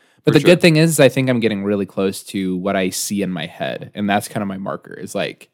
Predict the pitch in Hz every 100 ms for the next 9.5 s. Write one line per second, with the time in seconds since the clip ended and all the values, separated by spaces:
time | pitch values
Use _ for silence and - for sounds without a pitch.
0 | _ _ _ _ _ _ _ - 123 110
1 | 117 131 135 135 127 117 - 120 110 110
2 | 110 104 101 110 104 107 - - 113 104
3 | 104 104 101 95 95 - 101 92 - 95
4 | 95 95 90 95 90 92 92 90 _ -
5 | 101 90 90 85 80 - - - - _
6 | _ _ _ _ 107 110 101 113 110 110
7 | 113 123 135 131 - - 101 101 101 92
8 | 92 95 95 92 90 - 95 98 92 123
9 | 101 101 95 -